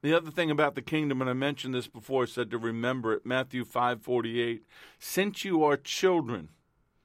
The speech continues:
of a perfect Father in heaven, you are to be perfect like him." And in the Greek and the Aramaic, that word "perfect" means whole, complete,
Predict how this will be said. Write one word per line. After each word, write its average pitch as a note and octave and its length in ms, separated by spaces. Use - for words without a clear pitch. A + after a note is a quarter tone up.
of C3+ 100
a C3+ 120
perfect G3 480
Father E3 480
in C3 80
heaven, A2 500
you C3 240
are C3+ 140
to C3 200
be C3+ 300
perfect A2 580
like G2+ 380
him." G2 300
And C3+ 160
in C3 120
the C3+ 80
Greek D#3 320
and C3+ 100
the C3 100
Aramaic, C3+ 580
that B2+ 180
word B2+ 320
"perfect" C3+ 500
means B2 380
whole, A2 520
complete, B2+ 760